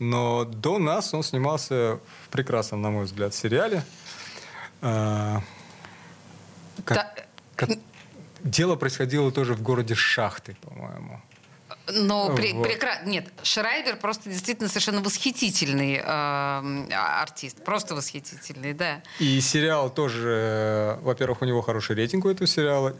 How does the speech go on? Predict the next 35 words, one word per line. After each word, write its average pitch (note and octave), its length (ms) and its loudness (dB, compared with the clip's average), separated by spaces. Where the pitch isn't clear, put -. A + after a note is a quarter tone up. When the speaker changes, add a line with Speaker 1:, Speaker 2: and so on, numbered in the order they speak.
Speaker 1:
Надо B2+ 180 0
вспомнить A#2+ 420 0
просто A#2 260 -4
как - 120 -10
название, A#2+ 580 2
потому A2 200 -4
что - 160 -6
я A2+ 80 2
смотрел A#2 520 0
этот G#2 120 -2
сериал A2 420 2
уже G2+ 240 -2
год G#2 240 0
назад. A2 460 0
Speaker 2:
Мгм. A#3 280 2
Э, A#3 260 2
Speaker 1:
Мы A3 80 2
Speaker 2:
друзья, A3+ 320 2
просто - 240 -6
по-, B3+ 120 0
погуглите C4 580 -2
Шрайдера, D3+ 400 0
вы F3 80 0
вспомните D#3 480 0
это C#3 120 -4
лицо. C#3+ 280 -2
Мгм, B3 400 2
да, G3+ 160 0
продолжайте. G3 580 -2
Speaker 1:
Вот. C3+ 480 0
И, B2 580 2
э, A#2 520 4
тоже D#3 220 0
прекрасное D3+ 500 0
кино B2 360 2